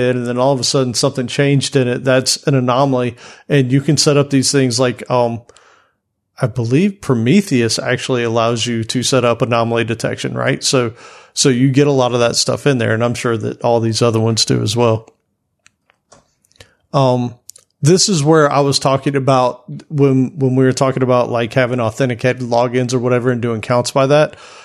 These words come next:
This, at this event router, this is also where that happens, right? So it can group by known elements and then that way give you counts of it. So you don't care necessarily that each authentication happened, but you do care that there were a thousand of them this hour.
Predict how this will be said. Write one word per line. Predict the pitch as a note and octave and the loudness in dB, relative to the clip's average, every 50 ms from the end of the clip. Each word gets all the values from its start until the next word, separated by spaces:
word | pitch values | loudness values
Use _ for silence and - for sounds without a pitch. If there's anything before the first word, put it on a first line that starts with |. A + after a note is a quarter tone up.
| - _ _ - | -20 _ _ 0
This, | D3 D3 C#3+ - - - - - | 2 2 4 2 0 -2 -2 -2
at | - D3 C#3+ - | -2 -2 0 2
this | D3+ C#3+ C#3+ - | 0 0 2 0
event | C3+ A2+ A2 G#2+ C#3+ D#3 E3 - | -2 -2 0 0 0 0 0 -2
router, | - B2+ A#2 A#2+ A#2+ B2+ B2+ | -2 -2 -2 0 0 0 -2
this | A#2 B2 B2+ B2+ - | 0 0 0 0 0
is | C3+ A#2+ A#2+ | 0 0 0
also | B2 B2 B2 - C#3 | 0 0 0 0 -2
where | B2 A#2+ A#2+ | -2 0 0
that | A2+ A2+ A2+ A#2 A#2+ | 0 0 0 0 0
happens, | C3 B2+ B2 - A#2 A2 - | 0 -2 -2 -4 -6 -6 -2
right? | B2 A#2+ A#2+ B2 - | 0 0 0 0 0
So | - - B2+ A#2+ | 0 0 0 0
it | B2 B2+ C3 C3 | 0 0 -2 -2
can | - C3+ B2 A#2 A2+ | -2 -4 -4 -4 -6
group | G#2+ - B2+ C#3 C#3+ C#3+ D3 | -6 -2 0 2 2 2 0
by | D3+ C#3+ C3 A#2+ B2 | 0 0 0 0 0
known | B2 A#2 B2 B2 B2 A#2+ | 0 0 -2 -2 -2 -2
elements | - C3+ C3+ C#3 C#3 C3 A#2 A2+ A#2 B2+ - - | -2 0 0 2 0 0 -2 -4 -4 -6 -6 -6
and | D#3 C#3 C3 | -4 -4 -4
then | B2+ A#2 | -2 0
that | A#2+ C3+ C#3+ - | 0 0 0 -2
way | C#3 C3+ B2 | -2 -4 -4
give | A2+ B2 C3 B2+ | -2 -2 -2 0
you | A#2+ A2+ | -2 -4
counts | A2+ - D3 C#3+ C#3 C3+ - | -4 -2 0 0 0 0 -2
of | C3+ B2+ B2 | -4 -6 -6
it. | C3 - D#3 | -6 -4 -2
So | - - C#3 B2+ - - - - - - - - | 0 2 0 0 -2 -6 -14 -20 -20 -12 -2 0
you | E3 F#3+ | 2 4
don't | A#3 A3 D#3+ - | 4 2 0 -4
care | - - E3+ F#3+ G#3 E3+ | -4 0 2 2 4 4
necessarily | C3+ B2+ B2 - - - C3+ C3 B2+ C3 C3 B2 | 2 2 0 0 0 2 2 2 2 2 2 2
that | A2 B2 B2 A#2+ - | 2 0 -2 -2 -2
each | D3 C#3+ C3+ C3+ - - - - | -2 -4 -2 -4 -8 -10 -8 -6
authentication | - C#3 C3+ A#2+ D3 C#3 B2+ - - - D3+ E3+ E3+ - D3 A#2+ | -4 -4 -2 0 0 0 -2 -2 -2 0 0 0 0 -2 -4 -4
happened, | A2+ B2+ B2 A#2+ - A#2+ A2 | -2 -2 -4 -4 -6 -8 -8
but | B2+ - | -8 -8
you | B2+ A2+ | -8 -6
do | G#2+ - E3+ G#3 | -2 0 2 2
care | G3+ - D3 C3 B2 | 2 2 0 0 0
that | A2+ A#2+ A2+ | 0 -2 -2
there | - B2+ | -2 -2
were | A#2+ A#2+ | -2 -2
a | A#2 | -2
thousand | A2 - C3 A#2+ A#2+ A#2 A#2 A2 | -2 0 0 0 0 0 -2 -2
of | A#2+ A2+ | -4 -4
them | A2 A2 | -2 0
this | B2 F3 G3 - - | 0 0 2 2 2
hour. | C3+ B2+ B2 B2 A#2 | 2 2 2 0 -2